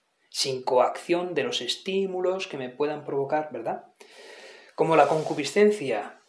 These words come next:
altera el significado esponsal del cuerpo, una persona llevada por la concupiscencia termina por ejercer una relación de dominio sobre el otro.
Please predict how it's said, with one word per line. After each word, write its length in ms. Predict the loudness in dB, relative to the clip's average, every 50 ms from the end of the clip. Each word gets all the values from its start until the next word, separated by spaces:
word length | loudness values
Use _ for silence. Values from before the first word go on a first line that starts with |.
| _ _ -4 2
altera 600 | 2 2 4 2 0 2 4 6 6 6 6 4
el 120 | 0 -2
significado 960 | -2 -2 -2 -4 -6 -6 -6 -2 2 4 4 6 6 6 4 4 0 -8 -18 _ _ _ _ _ -14 -6
esponsal 760 | -2 0 0 0 -2 -2 -2 -2 -2 -2 -2 0 0 2 2 2
del 180 | 2 2 2 4
cuerpo, 560 | 6 6 6 6 4 0 0 0 -2 -12 -20 _ _ _ _ _ _ _ _ _ _ _ _ _ _ _ _ _ _ _ _ _ _ -8
una 220 | 0 2 4 4
persona 460 | 4 4 2 2 0 0 0 -2 0 2
llevada 440 | 4 6 6 6 6 6 4 2
por 120 | 0 0 0
la 140 | 0 0 0
concupiscencia 720 | -2 -6 -6 -8 -8 -6 -4 -4 -4 0 2 2 2 2
termina 500 | 2 0 0 0 0 0 0 0 0 0
por 140 | 0 0 0
ejercer 580 | 0 -2 -4 0 2 2 2 2 0 -6 -14 -20 _ _ 2
una 300 | 4 4 4 4 4 2
relación 420 | 2 2 0 2 2 2 2 4
de 100 | 4 2
dominio 300 | 2 2 0 0 0 0
sobre 220 | 0 -2 -2 0
el 80 | 2 0
otro. 340 | 0 0 -2 -6 -8 -12